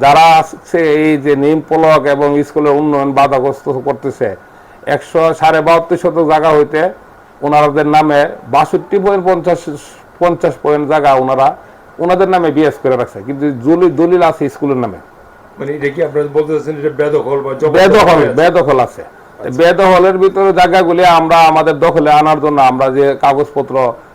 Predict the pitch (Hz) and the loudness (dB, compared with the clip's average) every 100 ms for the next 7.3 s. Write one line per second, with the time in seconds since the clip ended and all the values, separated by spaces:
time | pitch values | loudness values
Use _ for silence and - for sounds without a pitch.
0 | - 143 139 127 - - - 131 135 127 | -6 -4 -2 -4 -10 -14 -10 -4 -2 -2
1 | 135 135 123 127 123 147 131 143 143 135 | -2 0 0 -2 -4 -6 -6 -4 -4 -2
2 | 139 135 139 131 131 123 131 131 - 123 | -2 0 0 2 0 0 -4 -6 -6 -4
3 | 120 147 180 - - - - - - 120 | -6 -8 -10 -14 -20 -20 -20 -8 -4 -2
4 | 123 120 151 143 127 143 147 127 147 160 | -2 -2 -2 -2 0 -2 -4 -6 -2 -2
5 | 147 156 156 151 139 139 135 143 147 139 | -2 -4 -4 -4 -6 -6 -4 -2 0 2
6 | 117 - - - - 131 147 143 135 135 | 0 -2 -18 -20 -8 -2 0 0 0 0
7 | 139 135 139 | -2 -2 -4